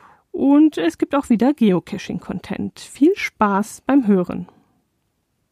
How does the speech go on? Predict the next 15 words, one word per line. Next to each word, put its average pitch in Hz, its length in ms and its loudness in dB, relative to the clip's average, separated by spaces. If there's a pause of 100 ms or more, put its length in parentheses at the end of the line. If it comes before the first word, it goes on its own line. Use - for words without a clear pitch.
(1300)
Eine 226 480 4
weitere 277 340 2
Podcast-Episode 226 1000 -2
zu - 160 -8
unserem 247 420 2
Urlaub. 180 380 -2 (1600)
Ich 320 160 2
hoffe, 254 180 4
ihr 226 140 4
könnt 214 220 4
es 202 100 -6
noch 190 160 -2
hören 196 240 2
und 180 160 0
seid 180 340 -4